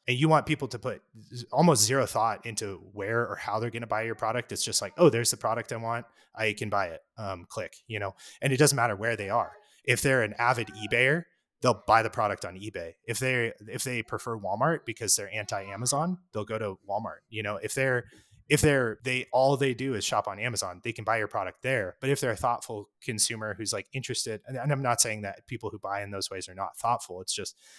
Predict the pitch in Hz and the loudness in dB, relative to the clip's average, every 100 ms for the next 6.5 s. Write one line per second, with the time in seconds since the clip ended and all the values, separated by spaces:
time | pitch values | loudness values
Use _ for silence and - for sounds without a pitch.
0 | - - 127 139 131 - 139 123 110 - | -12 0 4 4 4 2 -2 -2 -6 -4
1 | 127 117 98 92 135 117 107 151 143 123 | -4 -2 -2 0 0 0 2 2 4 2
2 | 104 104 107 - 95 107 87 - 123 110 | 0 -2 -8 -8 -6 -4 -4 0 0 0
3 | 90 117 110 98 98 92 95 110 101 - | -2 -2 -4 -4 -8 -6 -6 -6 -8 -12
4 | 87 95 107 151 - - - _ 131 143 | -10 -4 -2 -2 -4 -14 -20 _ 4 4
5 | 139 120 113 104 110 101 - 104 101 101 | 6 2 -2 -2 -2 -2 -6 -8 0 2
6 | 95 82 87 87 80 | 2 -4 -6 -8 -8